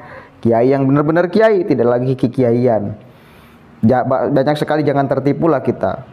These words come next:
Orang yang baru masuk Islam, mualaf, berubah wujud jadi ustadz, kemudian menjelek-jelekan agama sebelumnya, menyalahkan amaliyah-amaliyah, eh,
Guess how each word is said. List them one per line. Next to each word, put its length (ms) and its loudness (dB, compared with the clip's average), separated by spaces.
Orang 320 0
yang 240 2
baru 160 0
masuk 400 -2
Islam, 560 -2
mualaf, 800 0
berubah 320 0
wujud 240 0
jadi 240 0
ustadz, 560 -4
kemudian 480 0
menjelek-jelekan 640 0
agama 240 -2
sebelumnya, 880 -2
menyalahkan 560 0
amaliyah-amaliyah, 840 0
eh, 600 2